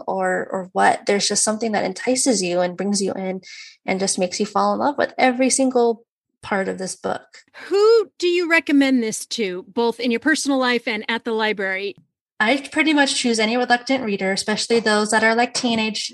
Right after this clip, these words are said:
Speaker 1: teenagers or even older, um, because I do get some adults that just say, "I just want something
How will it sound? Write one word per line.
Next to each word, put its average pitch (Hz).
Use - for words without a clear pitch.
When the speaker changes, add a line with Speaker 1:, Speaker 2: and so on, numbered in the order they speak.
Speaker 1:
teenagers 220
or 220
even 247
older, 226
um, 196
because 202
I 214
do 220
get 220
some 214
adults 196
that 202
just 202
say, 208
"I 202
just -
want 226
something 196